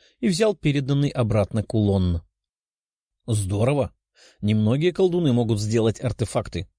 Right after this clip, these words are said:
что способны хранить в себе энергию», обрадовалась девушка, сильнее прижавшись к парню. «И... Вань, ты уже свободен?»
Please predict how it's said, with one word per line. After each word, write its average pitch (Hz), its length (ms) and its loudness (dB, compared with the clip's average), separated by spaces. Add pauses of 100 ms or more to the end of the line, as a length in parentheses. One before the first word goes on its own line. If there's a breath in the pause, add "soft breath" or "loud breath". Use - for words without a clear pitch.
(240 loud breath)
что - 200 -2
способны 135 480 -2
хранить 120 340 -2
в - 60 -8
себе 107 340 -2
энергию», 101 680 -2 (480)
обрадовалась 101 640 2
девушка, 151 500 -2 (220 loud breath)
сильнее 190 480 0
прижавшись 120 640 -2
к - 140 -18
парню. 90 480 0 (1160)
«И... 165 640 0 (400)
Вань, 120 440 0 (760)
ты 143 120 2
уже 135 520 2 (400)
свободен?» 127 680 0